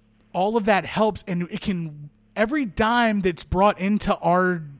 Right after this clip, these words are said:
n-, into what we do immediately goes back into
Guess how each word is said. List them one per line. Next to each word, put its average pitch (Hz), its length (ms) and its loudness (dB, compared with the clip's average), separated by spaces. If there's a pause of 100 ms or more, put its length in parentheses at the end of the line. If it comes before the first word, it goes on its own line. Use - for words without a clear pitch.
(120)
n-, 170 200 -2 (240)
into 196 500 0
what 165 320 -2
we 180 260 -6
do 196 380 0 (840)
immediately 254 720 2
goes 208 320 2
back 214 460 -2
into 202 640 0